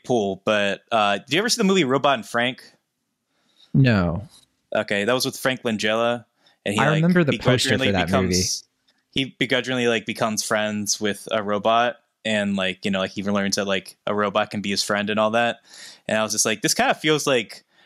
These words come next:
Speaker 1: Robot and Frank Junior <laughs> in a weird way."
Speaker 2: <laughs> Uh, yeah,
Speaker 1: Uh,
Speaker 2: I could kinda
Speaker 1: pretty good
Speaker 2: see that.
Speaker 1: movie, though. I like that.
Speaker 2: Yeah, it's weird because, like, this movie is not, like, terrible at anything. I thought the animation was fine. I thought the character design was okay.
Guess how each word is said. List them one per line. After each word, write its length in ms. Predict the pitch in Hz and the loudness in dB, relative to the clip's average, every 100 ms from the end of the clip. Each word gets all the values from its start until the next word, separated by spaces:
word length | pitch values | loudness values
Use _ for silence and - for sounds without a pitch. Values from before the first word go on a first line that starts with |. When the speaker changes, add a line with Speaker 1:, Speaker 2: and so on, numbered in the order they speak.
| _ | _
Speaker 1:
Robot 340 | 127 135 139 127 | 2 4 4 0
and 100 | 104 | 0
Frank 260 | 123 110 98 | -2 -2 -4
Junior 380 | 107 104 95 92 - | -2 0 0 0 -2
<laughs> 100 | - | -2
in 100 | 113 - | -2 -2
a 40 | |
weird 360 | 110 113 113 - | 0 0 0 0
way." 180 | 104 - | -2 -2
Speaker 2:
<laughs> 320 | - - 170 - - - - - - - - _ - - 226 202 - _ _ | 0 4 4 4 0 -2 0 -2 0 -2 -2 _ -16 -8 -2 -2 -2 _ _
Uh, 140 | 269 277 | 4 6
yeah, 180 | 247 175 | 6 4
Speaker 1:
Uh, 160 | 113 | 4
Speaker 2:
I 60 | 110 | 2
could 160 | 170 - | 0 2
kinda 100 | 131 | 2
Speaker 1:
pretty 140 | 240 | 2
good 80 | 113 | 2
Speaker 2:
see 40 | |
that. 60 | 104 | 2
Speaker 1:
movie, 140 | 101 | 2
though. 180 | 101 107 _ | -2 -6 _
I 80 | 110 | -2
like 180 | 110 101 | 0 -2
that. 220 | 98 98 _ _ _ _ _ _ _ _ | -4 -6 _ _ _ _ _ _ _ _
Speaker 2:
Yeah, 120 | 262 240 | 2 4
it's 200 | 233 247 | 4 4
weird 160 | 285 | 2
because, 200 | 320 294 | 4 4
like, 160 | 208 - | 2 2
this 180 | 233 - | 2 4
movie 400 | 156 139 139 135 | 4 4 4 2
is 100 | 202 | 2
not, 140 | 415 - - _ - - | 0 -2 -18 _ -16 0
like, 160 | 165 - _ _ | 0 0 _ _
terrible 480 | - 165 247 156 95 | -2 4 4 4 2
at 60 | 90 | 2
anything. 500 | 90 82 76 67 - - | 2 0 -2 -4 -6 -4
I 60 | 156 | 0
thought 120 | 285 | 4
the 80 | 285 | 4
animation 360 | 185 180 233 | 4 4 4
was 140 | 220 - | 2 2
fine. 380 | 110 98 117 - | 2 2 0 2
I 80 | 147 | 2
thought 120 | 190 | 2
the 60 | 202 | 0
character 360 | 123 127 131 | 2 2 2
design 280 | 113 107 104 | 2 4 4
was 120 | 101 | 4
okay. 340 | 107 - 98 | 2 2 0